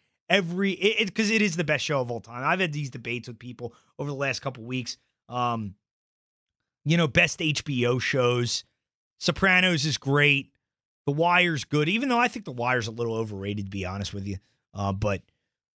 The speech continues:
Game of Thrones is the best show of all time. And I rewatch it every, every, you know,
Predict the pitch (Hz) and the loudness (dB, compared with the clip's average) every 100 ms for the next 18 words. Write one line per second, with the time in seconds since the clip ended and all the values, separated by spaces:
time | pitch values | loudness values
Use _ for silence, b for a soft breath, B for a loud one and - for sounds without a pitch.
0 | _ _ _ _ _ _ _ _ 131 202 | _ _ _ _ _ _ _ _ 4 6
1 | 165 - 143 117 101 101 98 - 98 92 | 4 0 0 0 -2 -4 -2 -2 -4 -6
2 | 92 - 90 95 127 175 185 175 147 147 | -10 -16 -16 -6 2 4 4 0 2 2
3 | - 143 143 156 151 151 139 120 _ _ | 0 -4 -2 -2 0 -4 -4 -6 _ _
4 | _ - 233 220 240 220 202 - _ _ | _ 2 2 2 0 2 2 -2 _ _
5 | _ _ _ _ 156 175 175 160 147 | _ _ _ _ 0 2 4 4 0